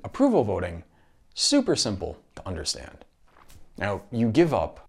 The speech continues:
the ability to order people. So I can't say, you know,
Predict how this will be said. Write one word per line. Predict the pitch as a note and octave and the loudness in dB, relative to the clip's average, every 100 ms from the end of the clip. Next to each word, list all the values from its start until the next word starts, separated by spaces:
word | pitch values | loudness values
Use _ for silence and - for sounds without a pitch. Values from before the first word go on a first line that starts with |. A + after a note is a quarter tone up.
| _ - | _ -8
the | F#2 | -6
ability | F2 F#2 F2+ F2 E2 | -4 -4 -4 -6 -8
to | - - F2+ F2 E2+ E2+ - | -10 -10 -8 -6 -8 -10 -10
order | F2 E2+ D#2 - _ _ | -8 -8 -10 -14 _ _
people. | - - - - _ _ _ _ | -16 -16 -18 -20 _ _ _ _
So | - E2+ E2+ - - _ | -4 -4 -4 -10 -20 _
I | - A#2+ | -6 -4
can't | C#3 G#2+ - | -2 -2 -2
say, | - F#2+ F#2 F2 E2 D#2+ _ - | -2 -2 -2 -4 -8 -12 _ -16
you | - | -16
know, | - | -16